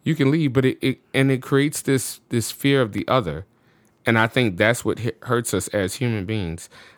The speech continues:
I remember listening to Chance the Rapper. He had this song on Acid Rap called, um, Pusher Man, right?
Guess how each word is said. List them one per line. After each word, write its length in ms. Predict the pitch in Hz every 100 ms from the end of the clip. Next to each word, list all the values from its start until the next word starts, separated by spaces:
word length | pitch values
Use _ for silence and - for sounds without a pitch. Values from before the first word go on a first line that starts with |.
| _ -
I 60 | 127
remember 500 | 123 120 135 143 127
listening 440 | 101 113 127 113
to 100 | 110
Chance 360 | 95 - 113 110
the 100 | 92
Rapper. 500 | 92 95 95 73 73
He 100 | 110
had 200 | 107 104
this 140 | 90 98
song 320 | - 110 98
on 140 | 90
Acid 400 | - 95 95 82
Rap 240 | 76 73 - _ _ _ _ _ _
called, 460 | - - 113 107 98
um, 300 | 101 90 87
Pusher 280 | - 151 87
Man, 280 | 87 57 53
right? 260 | 98 127